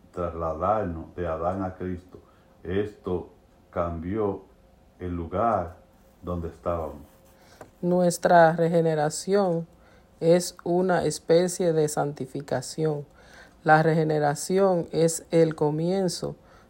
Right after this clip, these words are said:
Speaker 2: de la santificación en cuanto a nuestra manera de ser, para que seamos renovados desde nuestro espíritu.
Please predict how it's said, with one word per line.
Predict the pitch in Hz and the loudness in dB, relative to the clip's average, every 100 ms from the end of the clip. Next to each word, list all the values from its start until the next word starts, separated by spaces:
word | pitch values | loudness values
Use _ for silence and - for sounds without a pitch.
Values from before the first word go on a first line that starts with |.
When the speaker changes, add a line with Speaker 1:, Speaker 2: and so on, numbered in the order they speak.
| - | -6
Speaker 2:
de | 156 | 0
la | 156 151 | 2 2
santificación | 156 151 156 - 143 147 135 - 156 160 147 143 - - - - - - | 2 -2 -4 -6 -4 -2 -2 -2 0 2 0 -4 -12 -20 -20 -20 -12 -2
en | 160 151 | 0 0
cuanto | 147 151 147 143 143 | 0 2 2 0 2
a | 139 | 2
nuestra | 139 147 147 147 - 143 | 2 0 0 0 -2 0
manera | 139 135 143 160 165 | 0 -2 0 2 2
de | 156 | 0
ser, | - 165 156 143 - - - - | 0 2 4 2 -10 -20 -20 -8
para | - 147 143 | 2 4 4
que | 143 | 2
seamos | 139 151 143 147 180 180 175 - - - - - | -2 0 2 2 2 0 -2 -10 -20 -20 -12 2
renovados | 160 156 147 147 165 160 147 147 165 - - - - - - | 6 6 4 6 8 8 4 -4 -10 -20 -20 -20 -20 -20 -6
desde | 151 151 - 156 147 | 0 2 2 0 2
nuestro | 147 147 - 151 | 0 -2 -2 -2
espíritu. | 143 - - 175 175 143 143 139 | -2 -6 -4 0 0 -2 -8 -16